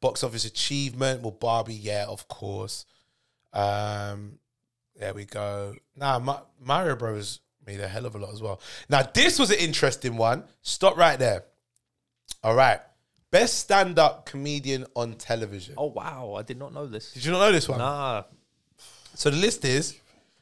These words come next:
Speaker 1: Noah, uh, Trevor Noah, Chris Rock, Amy Schumer, Sarah Silverman, Wanda Sykes, and the winner was Ricky Gervais.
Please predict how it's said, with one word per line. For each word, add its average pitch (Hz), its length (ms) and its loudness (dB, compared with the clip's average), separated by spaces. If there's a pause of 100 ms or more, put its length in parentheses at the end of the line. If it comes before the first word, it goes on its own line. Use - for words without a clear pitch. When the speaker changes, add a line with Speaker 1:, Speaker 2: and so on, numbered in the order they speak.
(280)
Speaker 1:
Noah, 214 560 6 (340)
uh, 135 160 8
Trevor 202 260 2
Noah, 143 480 8 (520)
Chris 175 320 -4
Rock, 131 380 2 (400)
Amy 151 240 0
Schumer, 120 560 0 (220)
Sarah 147 340 2
Silverman, 110 560 -4 (280)
Wanda 120 320 2
Sykes, 107 540 2 (240)
and 113 140 -8
the 104 60 -4
winner 131 260 2
was 110 180 -4
Ricky 113 260 -8
Gervais. 98 380 -8